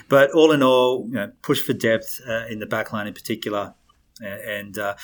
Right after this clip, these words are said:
still managed to make it to finals despite all the circumstances that had to be taken to get there. Uh, but, you know,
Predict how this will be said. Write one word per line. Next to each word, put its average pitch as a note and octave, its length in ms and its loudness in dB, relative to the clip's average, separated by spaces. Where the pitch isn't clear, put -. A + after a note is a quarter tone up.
still D#3+ 220 4
managed D3 240 2
to C3 60 -2
make B2+ 200 2
it A#2+ 60 -6
to - 80 -12
finals A2+ 680 -2
despite G#2+ 600 -2
all G#2 120 -8
the G2 80 -6
circumstances C3 680 0
that G#2 280 -4
had A#2+ 240 -2
to A#2 180 2
be A2+ 180 0
taken A2 460 -2
to - 100 -8
get C#3+ 300 2
there. D#3+ 360 4
Uh, A#2+ 280 -4
but, A#2 360 -4
you A#2 100 -4
know, G2 100 -6